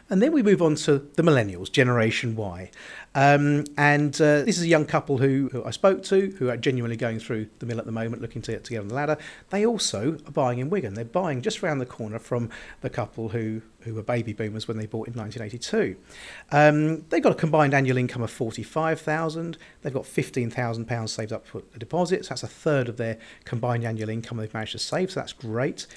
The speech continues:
Um, but the same house that, that was bought for twenty-three thousand in nineteen eighty-two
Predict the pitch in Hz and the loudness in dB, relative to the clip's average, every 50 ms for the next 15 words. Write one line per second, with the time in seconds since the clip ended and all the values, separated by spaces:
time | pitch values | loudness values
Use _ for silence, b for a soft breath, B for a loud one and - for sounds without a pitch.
0 | B B B B B B B - 139 139 143 139 143 139 143 139 - - - 147 | B B B B B B B 0 2 2 4 4 2 0 0 0 0 0 0 -2
1 | - - 208 208 214 208 202 196 180 - - - 180 175 156 151 - - - - | 0 4 4 4 6 4 4 2 0 0 0 0 0 0 0 0 -2 -4 -2 0
2 | 147 151 - - - 147 151 143 - - 139 135 123 - - - - _ - 147 | 0 -2 -2 -2 0 0 0 0 0 -4 -4 -4 -4 -4 -8 -10 -12 _ -20 -20
3 | - _ _ _ - 151 - - 131 - - 147 127 127 - 143 123 - 139 127 | -20 _ _ _ -2 -2 0 -2 -4 -2 0 0 0 0 0 -2 -2 0 -2 -2
4 | 120 113 120 117 120 113 117 113 - - 110 107 - 110 110 - - 120 104 92 | -2 -2 -2 -4 -2 -4 -4 -6 -8 -8 -10 -10 -10 -12 -12 -10 -8 -8 -8 -8
5 | 110 | -10